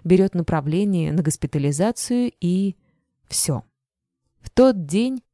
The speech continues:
события развивались иначе. Две пациентки еще на приеме у гинеколога перед консилиумом отказались от прерывания. Еще одна сомневалась.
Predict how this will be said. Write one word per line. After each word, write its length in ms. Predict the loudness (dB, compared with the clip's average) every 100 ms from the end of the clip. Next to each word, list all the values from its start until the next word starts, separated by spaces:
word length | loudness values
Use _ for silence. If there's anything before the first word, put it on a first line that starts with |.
| _ _ _
события 800 | -8 -2 0 0 -2 -2 -2 0
развивались 840 | 0 -2 -2 -4 -4 -4 -4 -6 -12 _ _ _
иначе. 580 | 0 2 0 -2 -10 -14 -18 _ _ _ _ _ _ _ _ -6
Две 280 | 0 2 2
пациентки 640 | -2 -2 0 0 -2 0
еще 360 | 2 2 0 0
на 120 | 0
приеме 420 | 2 2 2 0 0
у 100 | 0
гинеколога 720 | 0 0 -2 -2 -2 0 -2
перед 280 | 0 -4 -2
консилиумом 880 | -4 -2 -2 -2 0 2 2 0 -2 -10 -20 -6
отказались 720 | -6 -2 -2 0 0 -2 -4
от 100 | -4
прерывания. 800 | 0 2 2 0 -2 -4 -6 -10 _ _ _ _
Еще 540 | -2 0 0 2 0 0
одна 460 | -2 -4 -2 -4 -4 _ _ _
сомневалась. 840 | -2 0 2 2 0 -2 -6 -10